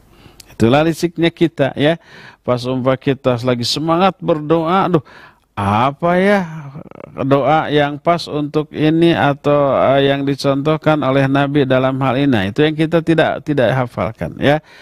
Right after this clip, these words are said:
Silakan hafalkan sebagai wujud kesungguh-sungguhan kita dalam, eh, beribadah kepada Allah Subhanahu wa Taala.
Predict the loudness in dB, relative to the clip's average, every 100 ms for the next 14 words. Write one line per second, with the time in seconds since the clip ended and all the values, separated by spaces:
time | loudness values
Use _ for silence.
0 | -20 -4 0 0 0 -4 -6 -10 -10 -6
1 | -8 -4 -2 -2 -4 -4 0 0 2 0
2 | 0 2 0 0 -2 -2 -2 0 0 0
3 | 0 0 0 -2 -4 -2 0 0 0 -2
4 | -2 -2 -6 -10 -18 -16 -4 -2 0 -2
5 | -2 -4 -4 -2 -2 -2 -4 -8 -6 -4
6 | -4 -4 -4 -4 -4 -4 -4 -6 -6 -4
7 | -4